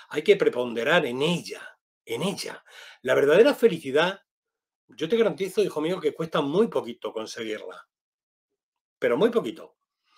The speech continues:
Y eso podría demostrártelo en muy pocas palabras, en muy pocas palabras.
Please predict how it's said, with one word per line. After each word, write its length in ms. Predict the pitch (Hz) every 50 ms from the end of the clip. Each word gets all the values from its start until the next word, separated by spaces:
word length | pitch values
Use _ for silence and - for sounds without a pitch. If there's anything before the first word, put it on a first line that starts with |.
| _ _ _
Y 80 | - 143
eso 140 | 139 143 -
podría 300 | 208 165 165 185 196 190
demostrártelo 720 | 180 151 139 131 - 175 180 170 190 190 185 185 185 - - - - _
en 160 | - 117 120 123
muy 420 | 135 175 220 233 147 104 - - _ _ _ _
pocas 300 | - 127 113 - - -
palabras, 480 | - 98 92 - - - - - - - _
en 120 | - 131
muy 120 | 185 214 196
pocas 240 | - 110 - 90 -
palabras. 440 | - - - - - - - -